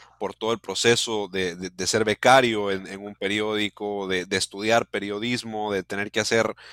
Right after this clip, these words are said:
eh, la maestría de, de, de, del Marca, de hecho. Eh, y lo hablábamos con Iñaki en el episodio, no sé si, si tuviste la, la, eh, la oportunidad de escucharlo, de que, eh, no sé por qué,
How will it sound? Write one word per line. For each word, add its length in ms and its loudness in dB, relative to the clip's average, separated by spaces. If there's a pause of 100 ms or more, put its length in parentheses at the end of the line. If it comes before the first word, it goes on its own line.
(140)
eh, 360 -2
la 180 2
maestría 720 4
de, 220 -2
de, 280 -2
de, 340 -2
del 240 -4
Marca, 420 2
de 120 -6
hecho. 280 -10 (400)
Eh, 400 0 (140)
y 100 -14
lo 100 -4
hablábamos 400 2
con 160 -10
Iñaki 580 -2
en 120 -10
el 100 -10
episodio, 520 -6
no 140 -12
sé 120 -8
si, 240 -4
si 220 -8
tuviste 360 -6
la, 240 2
la, 560 -4 (600)
eh, 220 -12
la 360 6
oportunidad 480 -2
de 60 8
escucharlo, 520 2
de 80 4
que, 140 -4 (520)
eh, 160 0 (360)
no 200 -4
sé 240 2 (340)
por 220 -8
qué, 280 -2